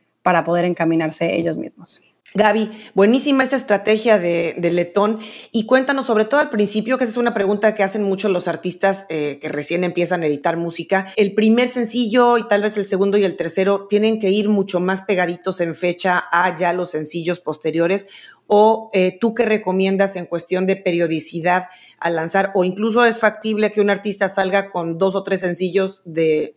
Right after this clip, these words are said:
Speaker 2: de un golpe. ¿Cómo lo aconsejas tú?
Speaker 1: Sí, o sea, yo, yo creo que depende mucho también de lo que está haciendo el artista. Yo, yo he visto varias veces, eh, artistas que sacan solo sencillos y después deciden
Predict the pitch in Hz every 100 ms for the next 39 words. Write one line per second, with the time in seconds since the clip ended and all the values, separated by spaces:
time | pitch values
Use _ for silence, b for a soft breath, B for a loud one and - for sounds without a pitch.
0 | _ 170 170 190 180 185 180 233 269 B
1 | B _ _ - 214 214 190 175 165 175
2 | 160 - 147 - _ _ _ _ _ B
3 | B B B B B - - - 392 403
4 | 302 349 277 349 294 349 392 392 269 226
5 | 233 233 214 214 233 214 185 185 185 196
6 | - 214 202 190 175 190 190 190 180 185
7 | 196 190 190 202 220 226 254 226 240 220
8 | 202 185 190 180 190 - - 180 170 -
9 | 190 185 190 196 196 175 196 180 190 185
10 | - _ _ - 208 196 196 185 190 185
11 | 202 214 - 202 190 - 190 175 175 -
12 | 185 180 185 214